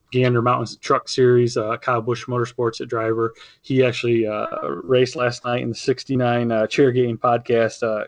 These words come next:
car. Um, long story short, um, it was awesome to be a part of. Check this out. Um, you know, th-, they run every Monday night from here on out. Uh, we're a big sponsor,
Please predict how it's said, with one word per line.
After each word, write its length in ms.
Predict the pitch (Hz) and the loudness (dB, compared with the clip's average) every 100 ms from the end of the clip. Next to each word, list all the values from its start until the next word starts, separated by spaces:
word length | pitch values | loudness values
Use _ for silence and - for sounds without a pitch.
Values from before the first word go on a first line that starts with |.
| - | -4
car. 400 | 117 110 117 _ _ _ _ _ - | -2 0 -2 _ _ _ _ _ -8
Um, 320 | 113 113 113 _ _ _ | -4 -4 -6 _ _ _
long 340 | 135 131 139 | -2 4 4
story 300 | 131 - 135 120 | 2 4 4 4
short, 440 | - 131 143 151 - | 4 6 6 4 0
um, 380 | 123 117 113 110 _ _ _ _ _ _ _ - | -2 -2 -6 -10 _ _ _ _ _ _ _ -2
it 140 | 131 | 0
was 420 | 123 127 110 - - | 2 2 0 -6 -6
awesome 400 | 127 139 139 135 | 0 0 0 -4
to 80 | 127 | -2
be 80 | |
a 60 | 123 | -2
part 300 | 123 127 139 | 0 2 2
of. 180 | 135 - | 0 -4
Check 240 | - 131 | -4 -4
this 220 | 139 117 | -4 -6
out. 320 | 120 120 131 _ _ _ _ - | -4 -4 -6 _ _ _ _ -12
Um, 380 | 113 113 107 110 | -8 -6 -8 -12
you 140 | - 123 | -12 -8
know, 200 | 113 110 | -8 -6
th-, 160 | 123 123 | -8 -4
they 100 | 123 | -2
run 260 | 127 127 | 0 0
every 340 | 139 123 131 123 | 0 0 0 2
Monday 380 | 120 120 120 | 0 0 0
night 220 | 113 117 131 | 0 -2 -4
from 140 | 120 | -6
here 220 | 117 120 | -2 0
on 160 | 113 110 | 2 0
out. 280 | 110 120 - - _ - | -2 -4 -6 -20 _ -8
Uh, 120 | 110 | -6
we're 240 | 110 123 | 0 2
a 40 | 117 | 2
big 440 | 104 117 120 117 | 0 2 4 2
sponsor, 680 | - - 113 113 127 120 120 | -2 -6 -6 -4 -2 -2 -4